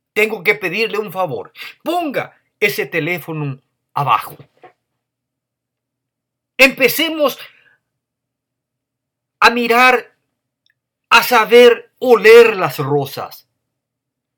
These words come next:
Les pido por amor de Dios, miremos hacia arriba,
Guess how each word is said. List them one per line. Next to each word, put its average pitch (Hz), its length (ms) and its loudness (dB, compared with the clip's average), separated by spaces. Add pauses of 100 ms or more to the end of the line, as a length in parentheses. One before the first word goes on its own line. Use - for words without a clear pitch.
(800)
Les 233 220 0
pido 302 420 -2
por 247 200 2
amor 240 400 -2
de 233 160 -2
Dios, 208 420 0 (140)
miremos 262 720 -2
hacia 196 360 0
arriba, 165 440 -6